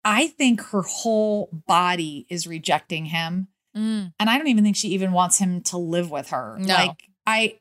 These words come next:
Speaker 1: I, I honestly feel like, and this is possibly traditional or old school or lame or eye-rolly, but I think you know very soon if you wanna marry someone. I don't think it takes a year.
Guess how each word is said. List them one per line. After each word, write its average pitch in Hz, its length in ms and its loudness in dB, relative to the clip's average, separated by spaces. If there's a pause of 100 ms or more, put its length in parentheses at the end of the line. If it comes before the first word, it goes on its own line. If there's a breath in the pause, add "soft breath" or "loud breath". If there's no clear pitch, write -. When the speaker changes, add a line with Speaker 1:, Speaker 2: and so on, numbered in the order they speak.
Speaker 1:
I, 220 260 2
I 226 180 0
honestly 269 440 2
feel 220 300 2
like, 214 380 -2 (840)
and 202 220 6
this 220 260 4
is 208 520 2 (360 loud breath)
possibly 190 720 0
traditional 190 680 0
or 175 160 0
old 180 200 -4
school 175 300 2
or 175 240 -6
lame 170 420 0
or 160 140 0
eye-rolly, 170 480 2
but 170 280 0 (680)
I 330 100 4
think 381 220 -4
you 240 100 4
know 190 240 4
very 156 540 0
soon 139 560 -2 (180)
if 170 140 -2
you 160 80 -2
wanna 147 180 -8
marry 117 260 -6
someone. 143 460 -4
I 214 100 4
don't 196 140 4
think 185 140 -4
it - 80 -6
takes 175 240 -4
a 165 40 -8
year. 151 560 -8